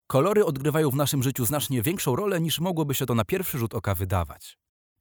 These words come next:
Nie tworzą one tylko bogatej gamy różnych odcieni, ale również są one obrazem nas samych. Wybierając je, przekazujemy światu informacje o nas samych, wyznawanych przez nas wartościach i podejściu do życia.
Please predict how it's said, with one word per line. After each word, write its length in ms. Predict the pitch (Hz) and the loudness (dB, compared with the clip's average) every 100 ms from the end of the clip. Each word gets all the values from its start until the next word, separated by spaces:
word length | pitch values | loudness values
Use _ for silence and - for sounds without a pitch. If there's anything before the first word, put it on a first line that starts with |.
| - | -2
Nie 220 | 101 131 | 2 2
tworzą 340 | - 208 196 | 0 0 2
one 220 | 180 139 123 | 2 2 2
tylko 280 | 147 139 | -2 0
bogatej 380 | 123 123 139 147 | 0 0 0 0
gamy 220 | 131 123 | 2 2
różnych 340 | 117 107 117 104 | 2 0 0 -2
odcieni, 540 | 98 - 190 101 82 _ _ _ _ - | -4 -2 0 0 -2 _ _ _ _ -2
ale 220 | 120 117 | 2 2
również 380 | 139 160 190 156 | 2 0 -2 0
są 180 | 160 147 | 0 2
one 200 | 135 139 | 2 2
obrazem 400 | 127 113 107 113 | 2 2 2 0
nas 200 | 131 - | 0 0
samych. 420 | 104 85 - _ _ _ - | 0 -4 -8 _ _ _ -12
Wybierając 680 | 104 113 113 127 185 117 92 | -4 0 2 2 2 0 0
je, 180 | 85 - _ - | -2 -8 _ -8
przekazujemy 540 | - 131 120 170 165 | -4 -2 0 0 0
światu 280 | - 143 151 | -2 -2 -2
informacje 560 | 147 143 143 143 139 135 | -2 -2 0 0 0 0
o 80 | |
nas 220 | 107 95 - | 0 2 2
samych, 440 | 165 104 80 - _ _ - | 2 0 -2 -10 _ _ -10
wyznawanych 580 | 110 110 117 113 117 101 | -4 0 2 2 2 0
przez 220 | - 107 | -2 -2
nas 160 | 107 104 | 0 -2
wartościach 600 | 101 - 165 - 139 - _ _ | -2 -2 -4 -2 -4 -6 _ _
i 100 | 185 | -6
podejściu 460 | 185 120 90 - 110 | -2 0 -2 -2 -2
do 120 | 123 | -2
życia. 380 | 101 - - | -2 -4 -10